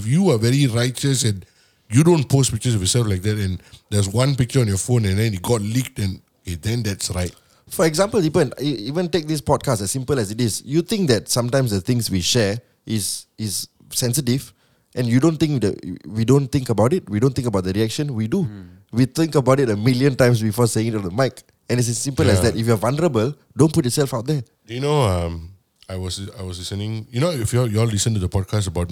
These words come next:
Speaker 1: me following a girl.
Speaker 3: That one girl.
Speaker 1: In, yeah, that one
Speaker 3: Ah,
Speaker 1: girl,
Speaker 3: ah.
Speaker 1: right? Do you know there are people who said that that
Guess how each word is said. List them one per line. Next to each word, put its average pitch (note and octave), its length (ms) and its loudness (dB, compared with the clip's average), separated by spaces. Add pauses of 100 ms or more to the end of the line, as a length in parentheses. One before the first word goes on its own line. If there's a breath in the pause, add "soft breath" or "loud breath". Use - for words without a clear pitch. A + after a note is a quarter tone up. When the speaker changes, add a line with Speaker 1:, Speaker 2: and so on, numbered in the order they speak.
Speaker 1:
me G2 80 0 (220)
following F#2+ 360 -2
a - 100 -12
girl. F2+ 200 0 (1300)
Speaker 3:
That G2 60 -2 (100)
one G#2+ 140 -6
girl. F#2 160 4
Speaker 1:
In, G2 60 -4 (120)
yeah, F2+ 140 0
that F2 160 0
one G2 140 4
Speaker 3:
Ah, G2+ 80 0
Speaker 1:
girl, F#2 220 2
Speaker 3:
ah. F#2 180 -2
Speaker 1:
right? F2+ 180 -2 (600)
Do B2+ 120 2
you G3 100 2
know G#3+ 100 2 (220)
there G2+ 160 2
are G2 120 -2
people C3 260 2
who G2 80 4 (120)
said G#2+ 220 -2
that E2+ 160 -4
that G#2 100 -2